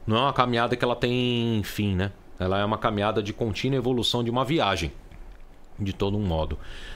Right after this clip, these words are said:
Então eu fico muito feliz, né? Que a ple-, a, digamos de uma forma assim, que a semente que a gente plantou, ela não só encontrou solo fértil,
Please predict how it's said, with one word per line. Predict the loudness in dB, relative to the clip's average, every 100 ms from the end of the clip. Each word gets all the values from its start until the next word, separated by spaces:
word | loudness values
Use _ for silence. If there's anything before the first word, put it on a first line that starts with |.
| -4
Então | 0 0
eu |
fico | 0 -2
muito | -2 0
feliz, | 0 2 2 2
né? | 0 -2 -2
Que | 0
a | 2
ple-, | 0 2
a, | 2 4 4 4 2 2
digamos | 2 2 2 2
de |
uma | 2 2
forma | 2 2 2
assim, | 0 0
que |
a | 0
semente | 2 2 2
que | 0
a |
gente | 0 0
plantou, | -2 0 2 2 0 -6 -8 0
ela | 2 2
não | 2
só | 2 2
encontrou | 2 0 2 4 4 4 2
solo | 2 0 0
fértil, | 2 2 2 0 -2